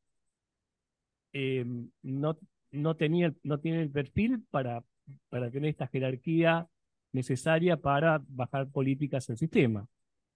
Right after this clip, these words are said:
Y está totalmente supeditada a Cosentino. Cla-, claramente Cosentino no iba a poner a alguien de mayor jerarquía, este, de-, debajo de él. Y el otro efecto gra-, eh, eh, grave es que innovación pública, a mi modo de ver, está copando todo el, todo el tema.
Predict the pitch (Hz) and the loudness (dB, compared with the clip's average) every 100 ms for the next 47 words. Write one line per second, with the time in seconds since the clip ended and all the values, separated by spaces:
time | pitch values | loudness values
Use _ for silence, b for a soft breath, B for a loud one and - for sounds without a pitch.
0 | _ _ _ 127 143 156 165 196 156 156 | _ _ _ -4 -4 -2 -2 -2 0 0
1 | 180 175 156 202 202 156 214 262 - 120 | 0 0 2 0 2 2 2 0 0 0
2 | 117 107 113 _ _ - 180 277 277 104 | 0 -6 -10 _ _ -4 0 2 4 2
3 | - _ _ _ _ _ _ 127 123 156 | -4 _ _ _ _ _ _ -6 -6 -2
4 | 156 175 190 139 123 127 175 165 151 202 | 0 2 0 -2 -2 0 2 4 6 6
5 | 160 139 156 165 175 135 120 131 151 160 | 6 4 4 4 4 2 2 2 2 0
6 | 147 151 127 131 180 - _ _ _ _ | -2 -2 0 2 0 -4 _ _ _ _
7 | 113 - 113 - - 110 - 123 117 170 | -10 -4 -6 -6 -8 -8 -2 0 4 4
8 | 139 - _ _ _ _ _ _ _ 156 | 4 0 _ _ _ _ _ _ _ 0
9 | 170 269 285 156 - 208 185 170 - 135 | 2 2 2 0 -2 0 0 0 -2 -8
10 | - 139 131 123 120 147 202 151 - 135 | -6 -2 0 -2 -2 0 2 2 2 0
11 | 156 - 170 151 143 285 240 175 120 113 | 0 0 2 2 2 0 4 6 6 4
12 | 113 165 - _ _ _ _ - - _ | 0 -2 -6 _ _ _ _ -20 -20 _
13 | _ _ _ _ _ _ _ - 139 175 | _ _ _ _ _ _ _ -6 -2 0
14 | 240 262 240 214 180 214 208 180 220 190 | 0 0 -2 0 2 2 2 2 -2 -2
15 | 180 202 196 180 247 110 | -4 0 0 0 -2 -2